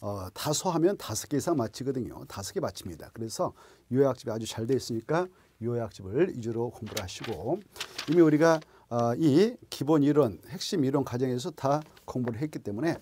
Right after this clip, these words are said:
나름대로 큰 줄기는 알고 계시죠. 그래, 이제 그래, 그 중에서도 핵심을 잡아서 한번 정리를 해보도록 하겠습니다. 이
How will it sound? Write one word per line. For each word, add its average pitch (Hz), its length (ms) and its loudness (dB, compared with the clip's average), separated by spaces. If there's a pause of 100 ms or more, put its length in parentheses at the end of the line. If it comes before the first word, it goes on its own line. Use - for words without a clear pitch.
(260)
나름대로 113 360 -2
큰 - 280 -2
줄기는 131 500 -2
알고 107 220 -4
계시죠. - 420 -10 (680)
그래, 131 320 2
이제 151 340 8 (320)
그래, 143 420 6
그 - 160 -2
중에서도 143 540 4 (540)
핵심을 185 640 4
잡아서 120 400 0
한번 175 320 2
정리를 110 360 -4
해보도록 120 320 -8
하겠습니다. - 540 -12 (800)
이 170 160 4